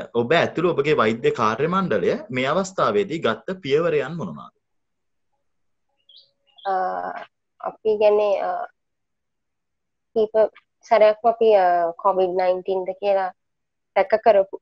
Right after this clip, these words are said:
Speaker 2: රෝගීන් හිටියා වාට්ටුවේ. එතකොට ඒ රෝගීන්, අ, වෙනම අපි, අ, අ, අයිසොලේෂන් room එකකට වගේ වෙනම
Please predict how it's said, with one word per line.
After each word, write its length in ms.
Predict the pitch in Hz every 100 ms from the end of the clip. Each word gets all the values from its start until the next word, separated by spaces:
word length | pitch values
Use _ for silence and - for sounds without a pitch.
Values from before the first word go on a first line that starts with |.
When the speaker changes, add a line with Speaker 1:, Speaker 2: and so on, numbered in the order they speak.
| _
Speaker 2:
රෝගීන් 340 | 202 190 185
හිටියා 360 | 180 190 - 185
වාට්ටුවේ. 540 | 180 170 - - - - _ _ _ _ _
එතකොට 280 | 202 202 196 208 202 185 -
ඒ 160 | 196
රෝගීන්, 400 | 196 196 190 208 226
අ, 300 | 220 185 175 190
වෙනම 380 | 185 175 175 202 - - _
අපි, 300 | - - 190
අ, 120 | 180 175 170 - _ _ _ _ _ - - - _ _ _ _
අ, 280 | 254 214 165 - - - - _
අයිසොලේෂන් 580 | 196 190 208 190 202 190
room 240 | 180 180
එකකට 220 | 190 170
වගේ 260 | 170 165 170
වෙනම 340 | 170 170 175